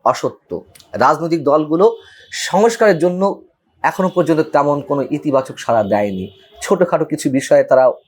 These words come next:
একমত হওয়ার চেষ্টা করছে, তারা তাদেরকে জানাচ্ছে, কিন্তু বড় যে বিষয়গুলো, সংবিধান সংস্কার, প্রোক্লেমেশন নিয়ে আসা,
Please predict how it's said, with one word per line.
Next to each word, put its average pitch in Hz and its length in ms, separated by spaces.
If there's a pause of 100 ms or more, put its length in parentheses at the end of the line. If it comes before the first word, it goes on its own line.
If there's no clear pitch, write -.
(360)
একমত 139 340
হওয়ার 170 180
চেষ্টা 185 240
করছে, 185 400 (160)
তারা 113 160
তাদেরকে 127 280
জানাচ্ছে, 143 460
কিন্তু 190 260 (140)
বড় 190 240
যে 240 120
বিষয়গুলো, 131 420
সংবিধান 151 480
সংস্কার, 131 640 (1000)
প্রোক্লেমেশন 170 540
নিয়ে 151 180
আসা, 135 460